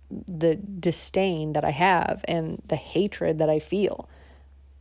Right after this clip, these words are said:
We should also be praying for one another,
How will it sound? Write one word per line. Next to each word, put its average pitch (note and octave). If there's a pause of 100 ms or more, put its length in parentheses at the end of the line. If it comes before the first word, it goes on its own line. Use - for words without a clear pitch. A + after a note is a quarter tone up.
(1160)
We F#3
should E3+
also F3
be G#3+
praying G#3+
for G#3
one F#3
another, E3